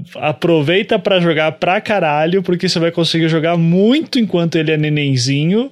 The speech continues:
e daí depois ele vai precisar de mais atenção e ele não vai, e daí você não vai conseguir jogar nada." Então, assim, é, é, pra mim é claramente uma daquelas situações de que cada caso é um caso. Ah, depende muito do, do arranjo familiar e dos acordos e tudo,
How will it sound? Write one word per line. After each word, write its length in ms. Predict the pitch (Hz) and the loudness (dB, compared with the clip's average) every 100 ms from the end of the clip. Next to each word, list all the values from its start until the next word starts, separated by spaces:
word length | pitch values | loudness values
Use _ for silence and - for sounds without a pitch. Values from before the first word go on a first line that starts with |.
| - | -6
e 120 | 151 | -2
daí 260 | 151 170 180 | 0 0 0
depois 720 | 165 170 - 175 185 240 233 | -2 -4 -2 2 2 2 0
ele 100 | 226 | 0
vai 140 | 202 | 0
precisar 220 | 196 185 | -2 -2
de 100 | 170 | -2
mais 180 | 175 165 | -2 0
atenção 800 | 160 156 147 143 - 147 165 180 | -2 -2 -4 -4 -2 -2 0 -2
e 120 | 180 | -2
ele 160 | 165 165 | -2 -2
não 160 | 170 160 | -4 -2
vai, 200 | 156 151 | -2 -2
e 200 | 139 131 | -6 -4
daí 320 | 139 139 139 | -2 -2 -2
você 280 | 147 143 156 | -2 -2 -2
não 80 | 147 | -4
vai 80 | 147 | -4
conseguir 240 | 143 143 | -4 -4
jogar 260 | 143 143 156 | -2 -2 -2
nada." 420 | 127 117 113 117 - - - - - | -4 -4 -6 -10 -14 -20 -20 -14 -8
Então, 240 | 131 170 | -4 -2
assim, 500 | 190 - 190 147 120 - - _ _ _ - | 0 0 -2 -2 -4 -8 -20 _ _ _ -8
é, 560 | - - - - 220 196 | -6 -4 -6 -2 -4 -4
é, 40 | |
pra 160 | 185 214 | -2 2
mim 140 | 220 | 2
é 80 | 285 | 2
claramente 560 | 254 240 285 254 233 233 | 2 2 2 2 2 0
uma 80 | 233 | 0
daquelas 320 | 226 214 208 | 0 0 0
situações 600 | 214 - 156 - 180 180 | 0 0 0 0 0 -2
de 80 | 170 | -2
que 140 | 170 | -4
cada 260 | - 170 151 | -4 -2 -2
caso 320 | 160 151 143 | 0 0 2
é 60 | |
um 100 | 135 | 0
caso. 560 | 127 139 131 147 175 277 - - - _ _ - | 0 0 0 0 -2 -4 -10 -20 -20 _ _ -6
Ah, 800 | 127 131 127 127 123 120 117 117 | 0 2 2 2 2 2 0 -2
depende 640 | 117 123 139 - 160 151 | -6 -4 -4 -2 0 0
muito 340 | 151 180 180 | 2 0 0
do, 200 | 151 143 | 2 2
do 100 | 135 | 2
arranjo 520 | 135 127 143 156 147 139 | 0 2 0 0 0 -2
familiar 520 | 135 127 123 135 147 | -2 -2 -2 -2 -2
e 40 | |
dos 200 | 135 131 | -2 -2
acordos 680 | 127 113 135 151 170 139 127 | -2 -4 -2 0 0 0 -2
e 80 | 135 | -4
tudo, 440 | - 160 185 208 | 0 0 2 -2